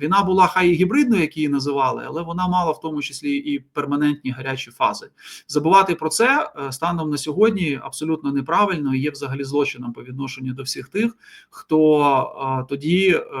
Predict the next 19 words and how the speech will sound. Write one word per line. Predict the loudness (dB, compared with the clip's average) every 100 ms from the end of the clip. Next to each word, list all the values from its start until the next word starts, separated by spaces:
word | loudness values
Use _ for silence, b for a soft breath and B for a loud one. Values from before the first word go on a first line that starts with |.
| -2 -2 -2 -4 -4 -6 -4
виступив | -2 -2 -4 -4 0
на | 0
захист | 0 -2 -4 -8 -18
України. | -10 -6 -6 -6
Знаєте, | -4 -4 -2
я | 0 2
от, | 2 -2
е, | -10
багато | -10 -4 2 4 2
по | -4 -8
країні | -6 -4 -4 -4 -4 -6 -16 -20
останнім | -12 -4 0 0
часом | 0 -4 -4 -2
їжджу, | 0 0 -2
особливо | -4 -2 0 2
невеличкі | 2 2 2 2 -4 -12
містечка, | -12 -8 -8 -2 0 0 -4
селища | -8 -2 0 0 -2 -4
навіть, | -2 -2 -4